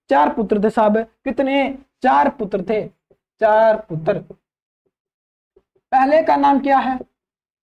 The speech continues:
दारा सिकोहा, दारा सिकोहा है, दारा सिकोहा है। ठीक है सर, दूसरे का नाम औरंगजेब है, औरंगजेब है।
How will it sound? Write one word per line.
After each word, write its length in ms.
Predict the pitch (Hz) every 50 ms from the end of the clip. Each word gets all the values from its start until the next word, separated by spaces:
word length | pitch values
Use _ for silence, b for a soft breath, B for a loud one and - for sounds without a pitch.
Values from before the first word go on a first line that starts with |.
| _ _ _ _ _ _ _ _
दारा 260 | 170 226 240 247 247 240
सिकोहा, 540 | 247 262 240 208 220 220 214 208 220 214 - - _ 160
दारा 560 | 160 196 214 220 220 220 214 208 208 202 202 - - _ - _ _ _ _ _ _ _ _ _ _ _ -
सिकोहा 360 | 240 233 240 240 208 208 220
है, 160 | 214 202 208 - _ _ _ _ _ _
दारा 280 | 165 190 226 240 - 254
सिकोहा 380 | - 285 262 254 247 240 226 226
है। 160 | 226 240 233
ठीक 220 | 233 - 285 -
है 80 | 254 -
सर, 160 | - 180 185 - _ _ _ - _ _ _ -
दूसरे 320 | 220 240 240 269 269 277 269
का 140 | 262 254
नाम 340 | 254 247 247 247 233 226 190 - - _ _ _ _ _ -
औरंगजेब 540 | 214 220 226 226 220 190 214 233 226 214 214
है, 480 | 196 214 196 190 190 185 190 190 190 - _ _ _ -
औरंगजेब 800 | 196 202 196 196 202 202 196 190 180 147 - 196 202 214 208 208
है। 380 | 190 202 196 190 190 190 190